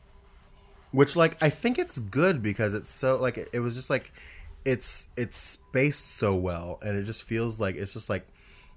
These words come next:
it gives you that, like, glimpse. So it gives you that stick, right?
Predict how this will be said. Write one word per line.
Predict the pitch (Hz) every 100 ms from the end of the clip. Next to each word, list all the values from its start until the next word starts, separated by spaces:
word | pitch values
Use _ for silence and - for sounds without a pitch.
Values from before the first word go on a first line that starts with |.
| - -
it | 127 120
gives | 131 143
you | 170
that, | 147 123
like, | 113 95 92
glimpse. | 101 113 101 104 -
So | - 127
it | 120
gives | 139 147
you | 170
that | 127 104 -
stick, | - - 185 - - - - - -
right? | 101 110 135